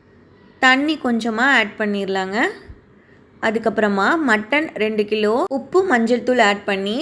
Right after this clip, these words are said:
குக்கர்ல ரெண்டு விசில் விட்டு எடுத்து வச்சிருக்கோங்க. அதையும் ஆட் பண்ணிடலாங்க. ரொம்ப விசில் விட தேவையில்லைங்க. ரெண்டு இல்லைன்னா மூணு விட்டா போதும். ரொம்ப விசில் விட்டுட்டோம்னா மட்டன் பிரியாணியிலேருந்து வெந்து வரும்போது ரொம்ப குழஞ்சிருங்க.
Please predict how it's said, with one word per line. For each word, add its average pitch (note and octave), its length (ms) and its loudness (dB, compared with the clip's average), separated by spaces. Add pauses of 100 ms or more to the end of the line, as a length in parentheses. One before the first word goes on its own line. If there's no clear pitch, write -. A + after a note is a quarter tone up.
(120)
குக்கர்ல C4+ 380 0
ரெண்டு G#3+ 320 0
விசில் A3 320 -2
விட்டு G3+ 280 0
எடுத்து A3 340 2
வச்சிருக்கோங்க. F#3 540 -4 (260)
அதையும் C4 420 0
ஆட் G3 180 -2
பண்ணிடலாங்க. F#3 640 -4 (1800)
ரொம்ப D4+ 340 2
விசில் C4+ 380 -2
விட A3+ 140 2
தேவையில்லைங்க. G#3 580 0 (120)
ரெண்டு A3+ 280 0
இல்லைன்னா B3+ 260 2 (100)
மூணு A3+ 220 -2
விட்டா A3 260 0
போதும். G3 500 0 (760)
ரொம்ப C#4+ 360 0
விசில் C4+ 360 -2
விட்டுட்டோம்னா G3 540 -2 (240)
மட்டன் A#3+ 360 0
பிரியாணியிலேருந்து G#3 840 -2
வெந்து F#3+ 300 -2
வரும்போது F3+ 500 -2
ரொம்ப G#3 200 -2
குழஞ்சிருங்க. F3+ 560 -2